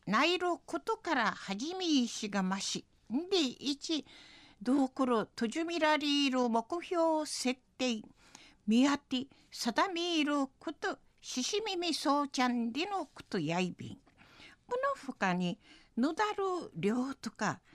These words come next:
のだる状況そうなこと、勝ちとみる飲酒日記の公用の、なあ、かじちちゅんでのこと、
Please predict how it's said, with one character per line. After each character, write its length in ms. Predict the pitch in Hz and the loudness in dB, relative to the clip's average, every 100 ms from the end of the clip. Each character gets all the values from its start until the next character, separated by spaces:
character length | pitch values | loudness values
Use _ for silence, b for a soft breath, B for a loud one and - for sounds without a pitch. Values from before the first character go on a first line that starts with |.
| B B | B B
の 160 | 190 233 | 2 2
だ 200 | 262 254 | 2 2
る 280 | 233 220 180 | 2 0 0
状 320 | 190 339 415 403 | 0 0 0 -2
況 320 | 339 302 240 | -2 0 -2
そ 360 | 254 254 262 269 | -4 -2 0 0
う 40 | |
な 200 | 240 208 | 0 0
こ 240 | - - 269 | -4 -14 -12
と、 260 | - 254 - b b b | -8 -8 -10 b b b
勝 180 | - 277 | -8 -4
ち 200 | 381 349 | -2 -4
と 200 | - 302 | -4 -4
み 380 | 294 294 269 254 | 0 4 4 4
る 180 | 226 208 B B B - | 0 -4 B B B 0
飲 260 | 277 339 | 0 0
酒 360 | 320 - 320 294 | -4 -4 -4 -4
日 340 | - 226 262 _ | 0 2 0 _
記 140 | - 247 | -2 0
の 260 | 233 214 - - | 2 -2 -8 -6
公 360 | - 269 277 | 0 2 2
用 340 | 254 196 147 123 | 0 2 0 -2
の、 180 | - - b b b b b | -8 -16 b b b b b
な 260 | 208 180 175 | -4 -2 -4
あ、 100 | - | -6
か 160 | - 202 | -4 0
じ 200 | 302 330 | 0 0
ち 180 | - - | -4 -6
ち 140 | - | -2
ゅ 60 | 285 | 0
ん 240 | 262 240 | 2 0
で 100 | 269 | -2
の 240 | 403 339 - | -2 -2 -4
こ 120 | - - | -8 -10
と、 260 | - 190 | -6 -8